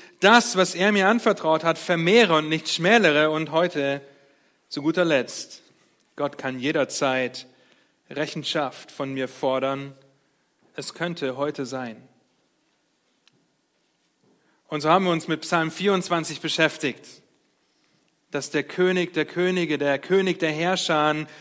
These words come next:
wiederkommt, aber dass wir in den ersten Versen gelernt haben, dass ihm alles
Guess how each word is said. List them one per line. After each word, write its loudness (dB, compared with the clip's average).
wiederkommt, 4
aber 2
dass -2
wir -2
in -4
den -6
ersten 0
Versen 0
gelernt -4
haben, -4
dass -6
ihm -4
alles 0